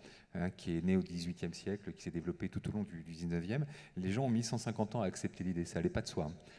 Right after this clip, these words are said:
Aujourd'hui, ça nous paraît une évidence de faire des amortissements. On l'explique aux étudiants, sur la première notion, premier cours, en fait, ils ont du mal à comprendre la notion parce qu'en fait, c'est pas si évident que ça, en fait. C'est pas si évident que ça. Puis, au bout d'un moment, ils ont compris, hein. Et puis, ça va bien, mais, euh,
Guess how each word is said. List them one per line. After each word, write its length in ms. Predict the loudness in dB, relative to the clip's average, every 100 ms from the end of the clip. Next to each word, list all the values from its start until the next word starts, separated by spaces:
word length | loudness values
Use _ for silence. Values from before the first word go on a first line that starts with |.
| -4
Aujourd'hui, 320 | 0 2 2 2
ça 120 | -2
nous 80 | 4
paraît 240 | 6 8
une 80 | 6
évidence 400 | 6 6 6 2
de 60 |
faire 180 | 0 0
des 140 | 2 2
amortissements. 520 | 2 0 -2 0 -2 -4 -12 -12 -10
On 220 | -4 -2
l'explique 380 | 0 -2 -2 0
aux 20 |
étudiants, 480 | 0 -2 2 6 6
sur 160 | 4 2
la 80 |
première 320 | 4 6 8 8
notion, 420 | 6 4 2 6
premier 300 | 6 6 2
cours, 260 | 2 4
en 60 | 4
fait, 240 | 2 0
ils 100 | 2
ont 60 | 2
du 140 | 2
mal 200 | 2 2
à 80 | 2
comprendre 320 | 0 -4 -2
la 80 | -2
notion 260 | -2 -4 -6
parce 140 | -8
qu'en 120 | -8
fait, 80 | -8
c'est 80 | -8
pas 80 | -6
si 180 | -6 -6
évident 220 | -8 -8
que 100 | -8
ça, 100 | -10
en 60 |
fait. 140 | -12 -16
C'est 120 | -4
pas 100 | -4
si 120 | -2 0
évident 180 | 0
que 40 | 2
ça. 80 | 0
Puis, 80 |
au 40 | 0
bout 60 |
d'un 40 | 0
moment, 100 | 0
ils 120 | -2
ont 40 |
compris, 380 | -4 -6 -4 -4 -6 -10 -8
hein. 120 | -8 -8 -14 -10 -6
Et 80 | 0
puis, 160 | 0
ça 160 | 2 2
va 140 | 4
bien, 240 | 4 4 6
mais, 300 | 6 8
euh, 100 | 6